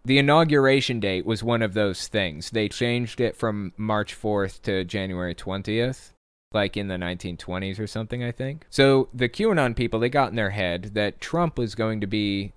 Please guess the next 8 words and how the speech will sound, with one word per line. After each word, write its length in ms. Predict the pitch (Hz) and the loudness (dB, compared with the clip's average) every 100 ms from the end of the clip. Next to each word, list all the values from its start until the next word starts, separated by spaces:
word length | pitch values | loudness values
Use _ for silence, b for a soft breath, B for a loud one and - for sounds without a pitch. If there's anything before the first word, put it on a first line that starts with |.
| - | -8
the 160 | 117 120 | -2 0
next 480 | 120 135 160 - | 2 0 0 -6
president 760 | - 185 160 117 90 90 - - - _ _ _ - | 0 2 4 0 -4 -6 -8 -16 -20 _ _ _ 0
after 320 | 120 131 139 | 0 2 2
the 140 | 123 | 0
Civil 380 | 113 120 110 107 | 2 0 0 -2
War 280 | 104 101 98 | 0 0 -2
ended. 420 | 104 101 82 65 | -2 -4 -6 -10